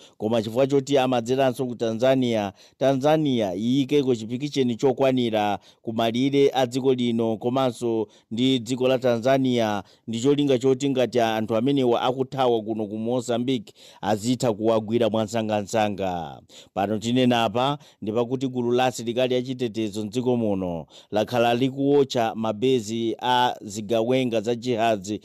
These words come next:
ku chigawo cha Cabo Delgado. Pakali pano nambala ya anthu omwe akuthawa kumeneko yafikana tsopano pa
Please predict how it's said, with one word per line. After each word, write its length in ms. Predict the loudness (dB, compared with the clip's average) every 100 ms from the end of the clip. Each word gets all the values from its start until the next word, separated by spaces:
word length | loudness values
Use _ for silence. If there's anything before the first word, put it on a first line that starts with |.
| -16 -10
ku 200 | 0 0
chigawo 320 | 0 0 2
cha 140 | 2 2
Cabo 220 | 0 0
Delgado. 880 | -2 -2 0 0 0 -6 -10 -16 -20 _ -10
Pakali 300 | -2 -2 0
pano 280 | 0 0 0
nambala 360 | 0 0 0
ya 260 | 2 2 0
anthu 240 | -4 -4 -4
omwe 160 | -2
akuthawa 440 | -4 -4 -2 0 0
kumeneko 720 | -2 0 0 0 -2 -4 -4 -12 -16 -4
yafikana 600 | -4 -2 0 0 0 0
tsopano 600 | 0 2 0 2 0 0
pa 480 | 0 0 0 -4